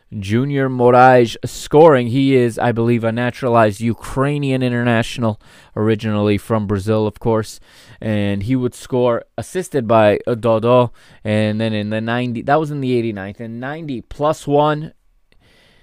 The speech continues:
it would be Manor Solomon, the substitute, would score on a, an assist from fellow substitute Konoplyanka.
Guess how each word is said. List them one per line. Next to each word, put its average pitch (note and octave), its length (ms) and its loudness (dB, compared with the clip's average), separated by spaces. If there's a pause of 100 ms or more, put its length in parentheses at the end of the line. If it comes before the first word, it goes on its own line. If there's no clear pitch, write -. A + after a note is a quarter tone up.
(140)
it A#2 100 -2
would A2+ 200 0
be A#2+ 220 2
Manor B2 560 2
Solomon, C#3+ 680 4
the A2 60 -2
substitute, D3+ 580 0
would A2+ 200 -4
score B2+ 840 2 (280)
on G2+ 520 0
a, F#2+ 400 -2
an G2 160 -6
assist A#2 440 -2
from G#2 380 -4
fellow A#2+ 280 0
substitute A2+ 580 -6
Konoplyanka. B2 1400 -2